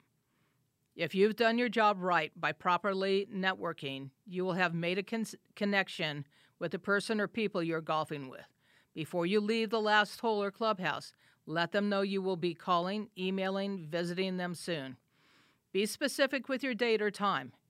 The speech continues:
and make sure you don't miss it. Be willing to help them first.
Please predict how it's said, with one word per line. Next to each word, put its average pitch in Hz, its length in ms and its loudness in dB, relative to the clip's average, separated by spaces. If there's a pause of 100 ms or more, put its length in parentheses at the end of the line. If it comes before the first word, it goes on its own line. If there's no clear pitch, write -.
(140)
and 160 140 -2
make 160 160 -4
sure 185 260 -2
you 147 200 -4
don't 147 280 -6
miss 151 240 -8
it. 120 140 -12 (2750)
Be 254 140 2
willing 269 320 4
to 262 120 0
help 208 260 2
them 190 240 -2
first. - 540 -6